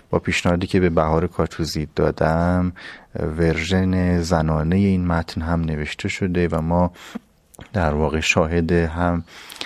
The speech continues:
اه، مونولوگ آقای یعقوبی هستیم، برلین آقای محمدی یعقوبی هم شاهد برلین، اه، در واقع بهار کاتوزی هستیم. خب، اه، این هم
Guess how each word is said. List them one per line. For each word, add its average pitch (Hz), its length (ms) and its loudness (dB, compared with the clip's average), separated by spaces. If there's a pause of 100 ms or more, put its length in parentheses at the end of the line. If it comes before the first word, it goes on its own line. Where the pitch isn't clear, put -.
(260)
اه، 50 380 0
مونولوگ 85 580 2
آقای 85 440 4
یعقوبی 80 520 0
هستیم، 113 640 2
برلین 85 380 4
آقای 80 220 4
محمدی 78 580 2
یعقوبی 101 460 4
هم 92 260 2
شاهد 80 480 0
برلین، 78 500 2
اه، 87 300 2
در 78 340 0
واقع 78 180 2
بهار 78 320 2
کاتوزی 76 520 -2
هستیم. - 380 -4 (760)
خب، - 360 0
اه، 120 240 4
این 151 180 6
هم 147 420 4